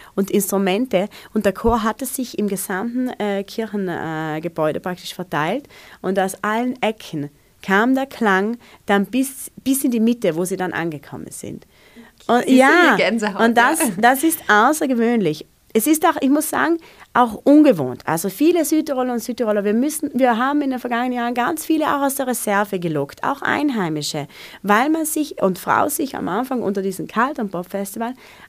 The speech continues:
Speaker 1: einfach nicht viel vorstellen konnte. Und bis heute treffe ich jene, die sagen, ja, sie haben sich noch nicht intensiv damit beschäftigt, aber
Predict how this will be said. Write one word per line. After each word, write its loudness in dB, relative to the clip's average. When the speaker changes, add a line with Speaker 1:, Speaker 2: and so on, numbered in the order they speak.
Speaker 1:
einfach 0
nicht -2
viel -4
vorstellen -6
konnte. -10
Und 0
bis 4
heute 4
treffe 2
ich 0
jene, 4
die 0
sagen, 0
ja, 2
sie 0
haben 4
sich 4
noch 6
nicht 6
intensiv 8
damit 6
beschäftigt, 2
aber 2